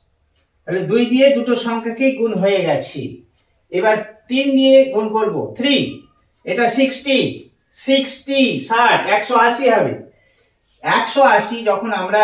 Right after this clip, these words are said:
এখানে লিখব, এটা হা-, এটা শতকের ঘর, একটা ঘর আমরা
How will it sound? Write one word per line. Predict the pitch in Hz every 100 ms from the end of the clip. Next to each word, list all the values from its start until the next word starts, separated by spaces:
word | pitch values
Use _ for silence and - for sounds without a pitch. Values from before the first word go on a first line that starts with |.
| 190
এখানে | 180 202 180
লিখব, | 180 208 165 151 139 170 262 - _ _ _ _ -
এটা | 190 247 240 180
হা-, | 190 - 170
এটা | 208 240 233 247 -
শতকের | 190 190 233 233 214
ঘর, | 190 185
একটা | 185 240 190
ঘর | 202 226
আমরা | 233